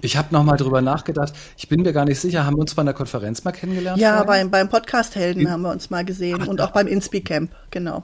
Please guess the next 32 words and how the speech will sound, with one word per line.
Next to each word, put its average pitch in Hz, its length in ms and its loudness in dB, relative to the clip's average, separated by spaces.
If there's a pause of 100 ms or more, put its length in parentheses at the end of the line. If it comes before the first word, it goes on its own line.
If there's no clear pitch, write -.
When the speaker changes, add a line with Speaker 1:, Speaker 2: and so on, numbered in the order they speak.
Speaker 1:
Inspicamp, 135 500 4
Speaker 2:
Ja, 143 60 6
Speaker 1:
genau. 123 120 4
Speaker 2:
ja. 117 60 2
Speaker 1:
Das 127 120 0
hatte 170 140 2
ich 156 60 2
nämlich 147 300 2
auch 151 100 4
im 160 60 -2
Verdacht, 156 400 2
dass 147 140 0
wir 220 80 2
uns 220 100 2
Speaker 2:
Mhm. 247 40 4
Speaker 1:
da 143 120 2
schon 139 160 -2
mal 131 100 0
begegnet 139 420 -2
sind 135 220 -2 (280)
Speaker 2:
Genau. 160 140 -2
Speaker 1:
und 123 100 2
dass 127 160 4
da 127 140 4
sozusagen, 120 680 0
äh, 120 280 -6
der 113 140 -4
Erstkontakt 110 560 -6
da 104 140 -4
war. 135 120 -2 (100)
Speaker 2:
Ja. 180 140 -6 (120)
Speaker 1:
Ähm, 151 360 4